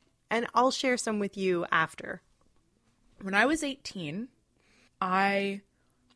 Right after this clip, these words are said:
Speaker 2: loudly and proudly proclaimed myself to be somebody who didn't care about politics, who thought that they were really boring, and thought that it was totally possible to be somebody who really loved literature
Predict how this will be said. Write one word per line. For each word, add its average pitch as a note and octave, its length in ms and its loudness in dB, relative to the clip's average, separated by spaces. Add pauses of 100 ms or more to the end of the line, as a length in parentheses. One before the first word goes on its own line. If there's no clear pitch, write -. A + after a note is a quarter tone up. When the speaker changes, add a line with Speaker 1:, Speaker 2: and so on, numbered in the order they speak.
(140)
Speaker 2:
loudly G3+ 720 4
and A#3 240 0
proudly A3 540 0
proclaimed A3 800 -6
myself D#3 400 -2
to - 80 -18
be E3+ 80 -8
somebody F3+ 280 -8
who F3 80 -4
didn't E3+ 260 -4
care - 160 -4
about E3+ 200 -4
politics, - 640 -2 (260)
who A3 80 -2
thought G3 160 2
that E3+ 140 -12
they F3 60 -6
were E3+ 120 -4
really F3+ 220 -4
boring, F3+ 640 -2 (140)
and F3+ 100 -4
thought F3+ 220 6
that F3+ 100 0
it E3+ 40 -2
was D#3+ 140 -6
totally A#3 420 4
possible F#3+ 420 -2
to E3 100 -6
be F3 140 -6
somebody E3+ 480 -4 (360)
who G#3+ 100 2
really F3+ 280 4
loved E3+ 300 0
literature E3 840 2